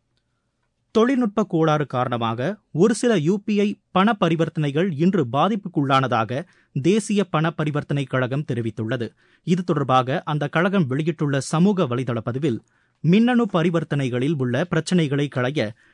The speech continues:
விரைந்து நடவடிக்கை எடுக்கப்பட்டு வருவதாகவும் தெரிவிக்கப்பட்டுள்ளது. சிறு தொழில் முனைவோரை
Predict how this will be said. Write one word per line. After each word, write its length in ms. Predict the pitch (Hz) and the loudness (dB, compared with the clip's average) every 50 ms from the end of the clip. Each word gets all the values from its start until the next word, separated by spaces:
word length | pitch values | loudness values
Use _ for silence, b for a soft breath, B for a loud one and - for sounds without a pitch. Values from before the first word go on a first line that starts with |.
| b b | b b
விரைந்து 460 | - 139 165 190 226 254 240 233 220 | -2 2 4 4 4 4 4 4 4
நடவடிக்கை 540 | 156 139 147 175 175 185 175 170 - 170 139 | 2 2 2 0 0 0 0 0 0 0 0
எடுக்கப்பட்டு 480 | 131 123 120 - - - 127 - 135 | -2 -2 -4 -4 -6 -6 -4 -4 -4
வருவதாகவும் 680 | 113 123 123 123 131 123 120 120 113 123 123 143 190 190 | -2 -2 -2 -2 0 0 0 0 0 -2 -2 -2 -2 0
தெரிவிக்கப்பட்டுள்ளது. 840 | - 165 175 190 202 - - 107 127 117 - - 117 131 143 120 110 - _ _ _ _ _ _ _ _ _ _ _ _ _ _ _ _ _ - | 0 0 0 0 -2 -4 -6 -8 -8 -10 -8 -6 -6 -4 -4 -6 -6 -10 _ _ _ _ _ _ _ _ _ _ _ _ _ _ _ _ _ -18
சிறு 340 | - - - 240 247 285 226 | -14 -4 0 2 2 2 2
தொழில் 300 | - 220 208 208 214 202 | 2 4 4 4 4 2
முனைவோரை 520 | 165 147 151 156 170 151 147 147 143 151 | 2 0 2 2 2 2 2 0 2 2